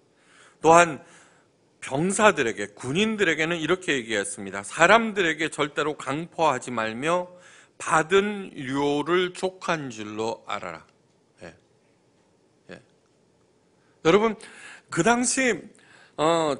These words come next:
절대 힘을 갖고 있는 군인들에게 한 말이니까 우리 같은 사람들은 마땅히 그래야 합니다.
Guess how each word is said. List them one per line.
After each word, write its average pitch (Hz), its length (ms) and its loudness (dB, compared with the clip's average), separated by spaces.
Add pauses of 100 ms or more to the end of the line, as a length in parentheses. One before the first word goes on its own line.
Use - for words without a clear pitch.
절대 180 840 6 (360)
힘을 233 340 0
갖고 156 400 0
있는 139 580 -4 (100)
군인들에게 135 1400 -2
한 131 240 -6
말이니까 104 720 -6 (260)
우리 147 180 -2
같은 190 400 2
사람들은 139 1040 -2 (120)
마땅히 190 600 -4
그래야 143 380 -2
합니다. 87 440 -14